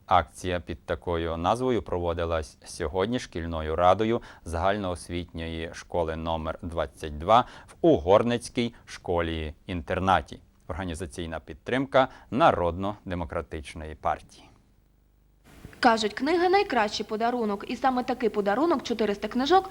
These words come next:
Speaker 2: зробили учні та вчителі школи номер двадцять два дітям Угорницької школи-інтернату. І, можливо, хоч трішечки зігріли душі та серця вихованців інтернату виступи їх старших опікунів. Учні двадцять другої школи співали, танцювали, декламували вірші.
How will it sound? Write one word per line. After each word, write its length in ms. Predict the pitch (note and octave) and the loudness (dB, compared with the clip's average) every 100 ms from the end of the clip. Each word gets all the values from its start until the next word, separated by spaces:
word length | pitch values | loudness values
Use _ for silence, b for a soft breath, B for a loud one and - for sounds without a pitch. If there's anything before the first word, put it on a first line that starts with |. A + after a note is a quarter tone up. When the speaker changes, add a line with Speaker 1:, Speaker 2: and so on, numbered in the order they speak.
| B | B
Speaker 2:
зробили 380 | - E4 F#4 G4 | 2 4 8 8
учні 320 | D#4+ D4+ - | 6 2 -2
та 100 | C#4 | -4
вчителі 400 | A3+ - A3 A3 | -4 -4 -2 -2
школи 340 | C4+ - A#3 G#3+ | -2 0 2 4
номер 280 | G#3 F#3+ G3 | 2 0 0
двадцять 340 | G3 A3 C4 | -2 0 0
два 200 | C#4 F4 | 2 2
дітям 300 | C4 D#4+ F4+ - | 2 0 0 0
Угорницької 600 | E4 C#4 C4+ C#4 - C4+ | 0 0 -2 -6 -6 -6
школи-інтернату. 1000 | - A3 G3 F#3+ G3 G#3 G#3+ G3+ F#3 F3 B - | 0 2 2 0 0 2 4 4 0 -10 B -2
І, 80 | |
можливо, 400 | B3 A#3+ B3 A3+ | 2 4 6 4
хоч 220 | A3+ A3 - | 4 0 -2
трішечки 560 | A3 C#4 D#4 - A3 | -2 0 0 0 2
зігріли 420 | G#3+ G#3 A3 G#3 | 2 4 6 6
душі 280 | G3 G#3 G3+ | 6 2 0
та 140 | G3 F#3+ | -4 -4
серця 300 | G3 - F#3 | -2 0 0
вихованців 640 | F#3+ G3+ F#3+ F#3+ G3 F#3 | 0 0 0 2 -2 -6
інтернату 540 | F#3 G#3+ D4+ E4+ E4+ E4 B | -4 2 4 6 4 2 B
виступи 460 | B3 D#4+ F#4 F4 A3+ | 2 4 4 2 4
їх 160 | A#3 - | 2 2
старших 500 | - G3+ G#3 A3 - | 2 2 2 -6 -6
опікунів. 760 | G3+ G3 G#3 G#3+ G#3 F#3 - - | -6 -2 2 4 4 2 -6 -4
Учні 360 | B3 A#3 A3+ | -2 0 0
двадцять 320 | G3+ G3+ G3+ F#3+ | 4 2 2 0
другої 320 | F#3+ F#3+ F#3+ | 2 2 0
школи 340 | - E4 E4+ | 2 4 4
співали, 480 | - - F#3+ D#4+ E4 | 2 -2 4 4 4
танцювали, 540 | D#4+ G#3+ - A3 E4+ | 0 -4 -2 2 2
декламували 600 | D#4+ E4 F#4 F4 C4+ A#3 G#3 | 2 0 0 2 4 2 0
вірші. 460 | G3+ - - G3+ | -4 -4 -4 -4